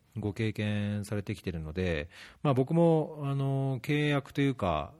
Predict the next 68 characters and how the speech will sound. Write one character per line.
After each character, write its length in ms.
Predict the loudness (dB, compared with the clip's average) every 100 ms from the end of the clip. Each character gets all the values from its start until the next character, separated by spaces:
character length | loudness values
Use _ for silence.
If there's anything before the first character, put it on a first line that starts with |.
| -10
嘱 260 | -8 -6
託 300 | -4 -4 -6
と 180 | -8 -6
か 120 | -6
契 260 | -6 -2 -2
約 160 | -2
と 100 | -6
か 120 | -8 -6
専 180 | -4
門 200 | -2 -4
家 120 | -6 -8
企 100 | -6
画 160 | -10 -6
調 160 | -6
査 120 | -2
員 120 | -2 -4
っ 20 | -12 _ -20 -20 -20 _ -8
て 80 | -6
い 40 |
う 20 |
立 200 | -4 -4
場 120 | -2 -4
で 60 |
す 80 | -4
け 60 | -6
ど 100 | -4
も、 260 | -4 -2
ま 100 | -2
あ、 20 | 0
ジ 60 |
ャ 60 | 0
イ 40 |
カ 100 | 0
で 220 | -2 -2 -4 _ _ _ -10
十 160 | -4
何 180 | -2 -2
年 120 | -2
や 80 | -6
っ 20 |
て、 340 | -10 -6 -6 -8 -20 -20 -20 _
今 280 | -8 -6 -6
ち 60 | -8
ょ 20 |
っ 20 |
と 120 | -10 -10 -14 -16
国 160 | -6 -4
連 120 | -2
に 260 | -2 -4 -10 -20 _ _ _ -12
足 180 | -6
を 80 | -6
突 140 | -8 -12
っ 20 |
込 160 | -8 -6
ん 80 |
で 240 | -6 -12 -16 _ _ _ _ -20 -20 _ -8
と 100 | -2
い 120 | 0
う 20 |
よ 40 | 0
う 40 |
な 100 | -2
感 120 | -4
じ 120 | -6 -6
で 60 |
す 100 | -6
け 80 | -8
ど 80 | -6
も、 240 | -6 -8